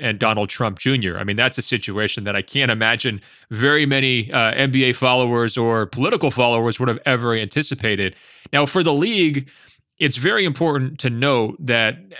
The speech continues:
at last count, ninety-six percent of players have been vaccinated. Um, this is a situation where,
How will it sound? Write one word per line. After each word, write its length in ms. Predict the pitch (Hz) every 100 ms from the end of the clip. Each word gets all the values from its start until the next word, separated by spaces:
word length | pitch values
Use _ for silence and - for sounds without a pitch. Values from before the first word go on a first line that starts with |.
| -
at 180 | 151 151
last 360 | 139 151 156 -
count, 280 | 156 120
ninety-six 680 | 123 120 151 160 - 156 156
percent 420 | - 135 - 131
of 140 | 110 -
players 420 | 127 104 - - -
have 340 | 123 120 104
been 160 | 117 101
vaccinated. 720 | 98 101 - 110 90 90 90 - - -
Um, 160 | 104
this 120 | 117 127
is 80 |
a 60 | 104
situation 640 | - 135 117 120 113 117
where, 420 | 107 117 107 104